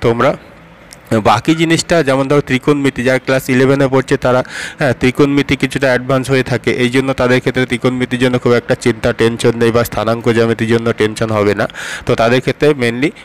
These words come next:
পাটিগণিত এবং জ্যামিতি। তো পাটিগণিত ও জ্যামিতির জন্য, আহ, তোমরা কি করবে যে, আহ,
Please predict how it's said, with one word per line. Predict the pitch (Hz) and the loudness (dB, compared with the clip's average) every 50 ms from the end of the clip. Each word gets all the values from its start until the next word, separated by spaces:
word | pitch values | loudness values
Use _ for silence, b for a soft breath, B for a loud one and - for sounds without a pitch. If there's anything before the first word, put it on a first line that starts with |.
| B - | B -4
পাটিগণিত | 117 110 110 123 117 120 123 131 - 135 | -2 -2 0 0 0 0 0 0 2 2
এবং | 127 127 123 120 | 2 2 0 0
জ্যামিতি। | - 113 104 101 104 - - - - - B B B B - | -2 -2 -2 -2 -4 -6 -6 -8 -8 -10 B B B B -2
তো | 131 117 | -2 0
পাটিগণিত | - 117 117 - - 127 135 139 139 139 - 156 | 0 0 0 0 0 0 0 0 0 0 2 2
ও | 151 | 2
জ্যামিতির | 139 127 123 120 123 131 127 - 135 127 | 2 2 0 0 0 0 0 -2 -2 0
জন্য, | - 139 135 135 139 156 - | 0 0 0 0 0 -2 -2
আহ, | - - - - - - 139 127 123 123 113 - | -4 -8 -20 -18 -12 -8 -4 -2 -2 0 0 2
তোমরা | 127 123 127 127 131 | 0 0 2 0 -2
কি | - - 135 123 | -2 -2 -4 -2
করবে | - 143 131 127 135 147 139 | 0 0 0 2 2 0 2
যে, | 131 147 | 2 0
আহ, | 202 - - - - - - - 131 117 113 113 113 107 - | 0 -2 -4 -14 -16 -16 -12 -6 -4 -2 0 0 0 -2 -4